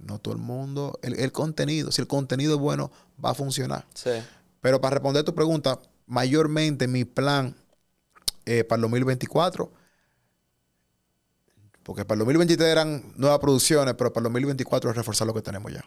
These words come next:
Speaker 1: mayormente. Eh, lograr tener más respeto a la marca. Eh, nosotros, te lo, te lo digo aquí, eh, que no lo había comentado contigo, eh, queremos hacer una asociación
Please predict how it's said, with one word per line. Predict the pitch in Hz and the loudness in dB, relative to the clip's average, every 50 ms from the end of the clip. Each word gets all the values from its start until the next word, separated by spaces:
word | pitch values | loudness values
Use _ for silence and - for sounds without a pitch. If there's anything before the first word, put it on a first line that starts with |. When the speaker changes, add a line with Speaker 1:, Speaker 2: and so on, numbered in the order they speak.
| _ _ _ _ _ | _ _ _ _ _
Speaker 1:
mayormente. | - 107 101 101 101 95 98 95 87 - 113 113 _ - - - - - - _ - | -8 -4 -2 -2 -2 -4 -6 -8 -10 -12 -14 -16 _ -20 -20 -20 -20 -20 -20 _ -8
Eh, | - 104 104 104 101 101 98 98 98 95 95 98 | -2 0 2 2 2 2 2 2 0 0 0 0
lograr | 104 104 104 107 117 117 | 0 2 2 2 0 0
tener | - - 120 120 | 0 0 0 0
más | 117 110 110 | 0 0 0
respeto | 104 98 - - 117 - 113 110 | -2 -2 0 0 0 2 2 0
a | |
la | 101 101 | 0 0
marca. | 101 117 123 120 117 - 120 - - - - - - - - _ - | 0 0 0 0 0 -2 -6 -12 -14 -18 -20 -20 -20 -20 -20 _ -12
Eh, | - - 104 104 101 101 101 98 98 98 98 98 | -6 -2 0 0 2 2 0 0 0 0 0 0
nosotros, | 104 107 104 - - 117 127 - - 127 120 - - - - - - _ | 0 0 0 2 2 2 2 2 0 0 0 0 0 -2 -4 -6 -14 _
te | - - 101 | -4 -2 0
lo, | 98 95 92 90 | 0 0 0 -2
te | - 92 | -2 -4
lo | 98 95 | -2 -2
digo | 98 107 117 | 0 0 0
aquí, | 110 104 - - 110 110 107 104 101 101 101 104 - - _ _ _ _ _ _ _ _ _ _ _ _ _ _ | 0 -2 -2 -2 -2 0 0 -2 -2 -4 -6 -10 -14 -18 _ _ _ _ _ _ _ _ _ _ _ _ _ _
eh, | - 98 95 92 87 | -6 -4 -4 -4 -4
que | - | -4
no | 101 101 | -2 0
lo | 104 | 2
había | 110 110 | 0 0
comentado | 110 113 110 95 107 107 107 101 | 0 -2 -2 0 2 0 0 0
contigo, | 101 101 95 - 120 120 110 101 107 113 - - _ _ _ _ - | -2 -4 -2 0 0 0 0 -2 -4 -8 -12 -18 _ _ _ _ -12
eh, | - 110 101 101 98 95 92 92 95 - - _ _ - | -6 -4 -2 -2 0 -2 -2 -4 -6 -8 -14 _ _ -4
queremos | - 104 104 113 123 123 | 0 0 0 2 0 0
hacer | - - 117 | 0 0 0
una | 117 117 113 | 0 0 -4
asociación | 104 - 113 104 113 104 92 104 120 131 131 117 117 | -4 -4 -4 -2 -2 -2 0 0 2 2 0 0 -4